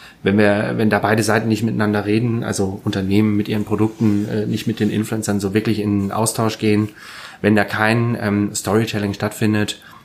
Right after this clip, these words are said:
wenn es einfach nur platt ist, ich glaub, dann verliert's an Glaubwürdigkeit, ähm, und, äh, das werden auch die, die Konsumenten und die Follower dann entsprechend irgendwie äußern.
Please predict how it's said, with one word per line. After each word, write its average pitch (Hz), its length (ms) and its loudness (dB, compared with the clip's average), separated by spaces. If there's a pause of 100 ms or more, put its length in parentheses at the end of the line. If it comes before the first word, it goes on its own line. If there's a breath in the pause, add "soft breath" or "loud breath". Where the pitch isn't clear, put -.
(100 loud breath)
wenn 101 80 0
es 95 140 2
einfach 107 240 0
nur 104 160 0
platt 101 200 -4
ist, 107 180 -4
ich 101 120 -10
glaub, 104 180 -2
dann 110 380 2 (260 loud breath)
verliert's 110 400 0
an 104 160 -4
Glaubwürdigkeit, 123 1120 -2
ähm, 110 440 0 (100)
und, 98 540 0
äh, 107 300 -2 (420)
das 104 200 -6
werden 110 280 0
auch 104 160 -4
die, 107 200 -2
die 104 100 -4
Konsumenten 110 720 0
und 110 160 -4
die 104 60 -2
Follower 113 360 2
dann 110 160 0
entsprechend 113 480 -4
irgendwie 104 420 0
äußern. 104 460 0